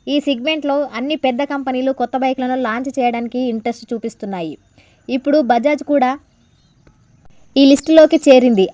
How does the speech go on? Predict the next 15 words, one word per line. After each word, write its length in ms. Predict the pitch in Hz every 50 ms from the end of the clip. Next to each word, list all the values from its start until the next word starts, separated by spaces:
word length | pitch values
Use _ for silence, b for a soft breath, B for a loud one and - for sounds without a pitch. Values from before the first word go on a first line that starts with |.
| -
అయితే 280 | 220 262 294 - 277 262 277 285 b b b b b -
ఇది 120 | 262 285
మామూలు 380 | 277 262 247 247 277 320 330 302
బైక్ 260 | 277 285 277 - 302
కాదు. 420 | - 277 254 240 220 208 185 160 b b b b b b b -
నమ్మశక్యం 560 | 220 247 269 294 285 - 320 - - 285 285
కాని 260 | 269 277 262 254 262
తక్కువ 320 | 254 - 240 233 - 277 277
ధరలో 340 | 254 269 262 262 262 262 262
ఒక 180 | 233 240 262
కొత్త 280 | 233 - 233 233 - 285
బైకును 340 | 262 269 262 269 269 262 262
తీసుకురావడానికి 800 | 262 262 262 262 - 285 262 247 240 240 233 233 220 - 240 254
బజాజ్ 460 | 220 214 226 233 240 262 262 254 277
సిద్ధమవుతోంది. 800 | - 254 214 220 247 240 240 220 208 - 208 196 185 175 156